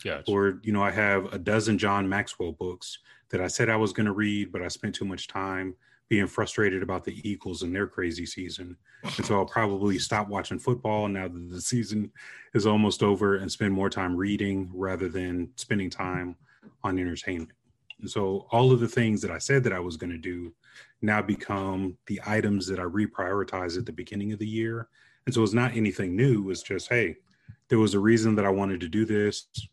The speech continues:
Speaker 2: Where does it fit on the list? And how soon am I going to accomplish it?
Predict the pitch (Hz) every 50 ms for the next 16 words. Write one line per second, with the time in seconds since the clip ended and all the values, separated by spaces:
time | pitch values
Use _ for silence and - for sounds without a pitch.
0 | _ _ _ _ _ _ _ _ _ _ _ _ _ - 107 107 113 117 110 110
1 | 104 95 104 - - - 104 98 98 92 95 90 92 98 113 117 101 92 - -
2 | - - - _ _ _ _ _ _ _ _ _ _ _ _ _ _ - - 90
3 | - 110 117 104 - - 117 110 104 101 98 95 90 85 - 101 95 92 92 87
4 | 82 - - 110 104 - - 107 - - 110 104 95